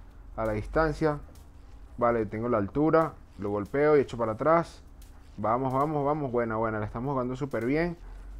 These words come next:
No nos está golpeando. Y vamos a conseguir más carne para seguir curándonos. Lo estamos jugando con la altura. Pan, lo golpeamos y que él baja, yo subo.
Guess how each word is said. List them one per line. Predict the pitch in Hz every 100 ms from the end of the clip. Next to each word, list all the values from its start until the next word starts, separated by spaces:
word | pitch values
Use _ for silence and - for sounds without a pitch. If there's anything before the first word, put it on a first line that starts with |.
| -
No | 107
nos | 120
está | 120 113
golpeando. | 113 110 156 175 160 165 165 - - - - -
Y | 143
vamos | 135 135
a |
conseguir | 135 127 117 117
más | 127
carne | - 147 139 143
para | 127 120
seguir | 113 120 113
curándonos. | - 135 143 156 160
Lo | 131
estamos | 117 123 147
jugando | 131 135 147
con | 143
la | 123
altura. | 113 170 180 180 - - - - -
Pan, | 143 131 110
lo | 117
golpeamos | 117 113 156 180 208 202 -
y | 117
que | 110
él | 120
baja, | 139 160 156
yo | 113 107
subo. | 165 170 175